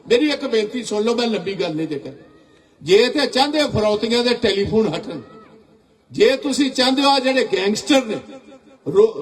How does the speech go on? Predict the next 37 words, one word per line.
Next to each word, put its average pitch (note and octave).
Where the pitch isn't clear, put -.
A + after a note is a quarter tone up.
ਰੋਜ਼ C#4
ਲੋਕਾਂ G#3+
ਨੂੰ A3
ਪਰੇਸ਼ਾਨ G3+
ਕਰਦੇ D#3
ਨੇ, A#2
ਤੇ C4+
ਜੇ C4+
ਤੁਸੀਂ D4+
ਚਾਹੁੰਦੇ D4
ਹੋ C#4
ਕਿ B3+
ਨਸ਼ੇ F#3+
ਦੇ B3+
ਇਹ A#3
ਵਪਾਰੀਆਂ F#3+
ਨੂੰ E3
ਨੱਥ G3
ਪਏ, G#3
ਤੇ C4
ਕਾਂਗਰਸ F#3+
ਤੋਂ A3
ਇਲਾਵਾ F#3+
ਹੋਰ A3
ਕੋਈ G#3+
ਨਹੀਂ A#3
ਜੇ A#3
ਪਾ D#3
ਸਕਦਾ। -
ਇਹ -
ਗੁੰਡਾਗਰਦੀ E3
ਬੰਦ E3
ਕਰਾਂਗੇ। G3
ਮੈਂ E3+
ਤੁਹਾਨੂੰ G3
ਯਕੀਨ G3
ਦਿਵਾਉਣਾ, D#3+